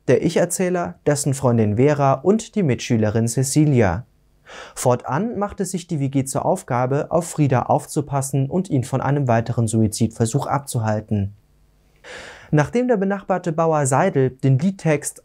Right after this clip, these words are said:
Our House der Band Madness missversteht, gibt sich die W G den Namen Our House.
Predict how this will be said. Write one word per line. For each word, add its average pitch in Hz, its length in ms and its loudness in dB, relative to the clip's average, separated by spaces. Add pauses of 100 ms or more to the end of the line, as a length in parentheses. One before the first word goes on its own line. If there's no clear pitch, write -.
Our 190 380 4
House 147 480 -2
der 131 160 0
Band 127 320 0
Madness 131 560 2
missversteht, 147 720 0 (260)
gibt 214 220 0
sich 190 240 0
die 160 140 0
W 151 80 2
G 127 180 2
den 147 160 4
Namen 120 460 2
Our 135 360 2
House. 95 400 -4